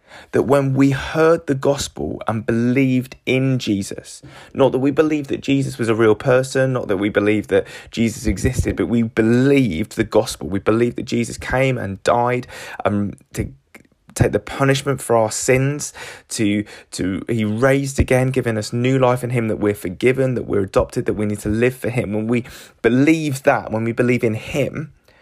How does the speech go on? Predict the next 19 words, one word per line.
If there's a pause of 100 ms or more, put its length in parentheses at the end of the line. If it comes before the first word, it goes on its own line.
(440)
then
we're
sealed
with
the
promised
Holy
Spirit. (600)
The
Holy
Spirit
becomes (100)
present
and
real
in
his
li-,
in